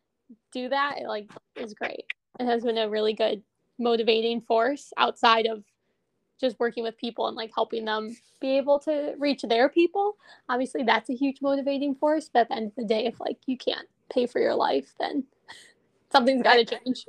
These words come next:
Speaker 1: right?
Speaker 2: What are you doing? <laughs> Yeah.
Speaker 1: Right. And, like, something's gotta shift. Uh, you know, obviously,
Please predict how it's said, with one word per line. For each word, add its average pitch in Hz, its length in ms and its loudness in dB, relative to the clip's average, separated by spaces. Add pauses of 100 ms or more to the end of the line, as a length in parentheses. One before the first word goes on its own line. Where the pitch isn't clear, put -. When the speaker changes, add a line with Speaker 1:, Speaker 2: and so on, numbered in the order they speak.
Speaker 1:
right? 285 240 6
Speaker 2:
What 233 120 2
are 277 40 -4
you 269 160 -8
doing? 220 420 0 (100)
<laughs> - 100 -8 (140)
Yeah. 269 240 8
Speaker 1:
Right. 277 280 6 (100)
And, 285 180 -2
like, 311 220 2
something's 440 340 4
gotta 349 240 4
shift. 226 520 -6
Uh, 277 80 -2
you 285 200 -4
know, 277 80 -4
obviously, 311 640 -4